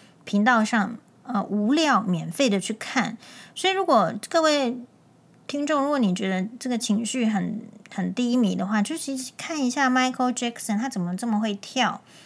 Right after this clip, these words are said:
你就算像黄医师一样对流行音乐不是有兴趣的，你都可以感受到为什么一个人可以变成就是 superstar，那真的是 superstar。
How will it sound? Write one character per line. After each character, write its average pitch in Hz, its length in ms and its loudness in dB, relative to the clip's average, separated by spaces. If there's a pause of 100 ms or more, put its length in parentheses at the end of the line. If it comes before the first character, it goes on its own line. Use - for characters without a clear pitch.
(180)
你 208 120 4
就 349 220 2
算 330 220 2
像 294 240 2
黄 208 180 2
医 220 60 2
师 240 180 -2
一 220 60 0
样 226 200 4
对 226 260 0
流 220 280 2
行 247 180 0
音 220 80 6
乐 262 140 2
不 208 140 -2
是 269 140 -2
有 214 180 0
兴 208 320 2
趣 214 180 -2
的， 87 180 -4 (640)
你 214 180 4
都 320 220 6
可 302 180 2
以 240 80 2
感 185 280 0
受 226 200 2
到 214 220 4
为 220 240 0
什 208 140 0
么 175 100 -6
一 196 140 -8
个 185 200 -2
人 175 640 -2
可 - 180 -2
以 208 60 2
变 214 240 0
成 170 400 -4
就 185 140 -6
是 175 180 -6
superstar， 185 880 -4
那 190 100 0
真 214 160 -2
的 196 120 0
是 180 180 -6
superstar。 180 840 -4